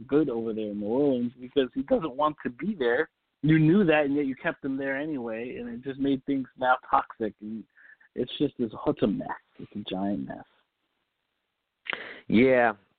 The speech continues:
Speaker 2: and, like, I, I think at this point, like, he should just stop talking about it. You know, like, I, I,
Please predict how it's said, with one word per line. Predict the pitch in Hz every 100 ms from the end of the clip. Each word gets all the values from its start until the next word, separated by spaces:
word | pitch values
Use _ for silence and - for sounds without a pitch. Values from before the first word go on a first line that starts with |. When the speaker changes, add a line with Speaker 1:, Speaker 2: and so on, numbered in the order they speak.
| _
Speaker 2:
and, | 123 123 117 -
like, | 104 110 101 - -
I, | 110 123 -
I | 120
think | - 160 151
at | 87
this | 131 127 -
point, | 127 131 117 -
like, | 104 101 _ - _
he | 92 127 -
should | 127
just | 113 107 _
stop | - 90 92 - _ _ _ -
talking | 95 90 - 87 82
about | 80 78 78 76
it. | 69 - _ _ _
You | 117 110
know, | 101 101 98
like, | 98 95 85 - _ _ _ _ _ -
I, | 104 - - - - _
I, | -